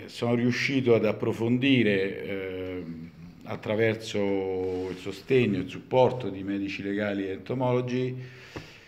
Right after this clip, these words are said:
che la data non era, non era riferibile all'otto, quindi a quella che è,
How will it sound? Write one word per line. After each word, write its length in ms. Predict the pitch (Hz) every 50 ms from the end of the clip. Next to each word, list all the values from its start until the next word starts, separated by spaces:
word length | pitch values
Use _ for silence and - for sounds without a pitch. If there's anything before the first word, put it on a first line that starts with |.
| - _ _ _ _ -
che 220 | - 135 135 127
la 200 | 123 117 117 117
data 440 | 113 123 117 113 113 110 101 117 110
non 220 | 113 113 113 117
era, 420 | 117 113 110 110 104 104 104 - -
non 240 | 123 113 110 110 110
era 240 | 110 107 107 107 104
riferibile 680 | 101 101 - - 107 101 107 104 90 101 104 101 101 101
all'otto, 500 | 101 110 120 123 120 110 - - 104 98
quindi 460 | 101 101 98 101 101 101 98 98 95
a 200 | 95 101 98 92
quella 480 | - - 104 98 95 98 98 98 98 95
che 240 | - 104 101 98 95
è, 240 | 95 95 95 95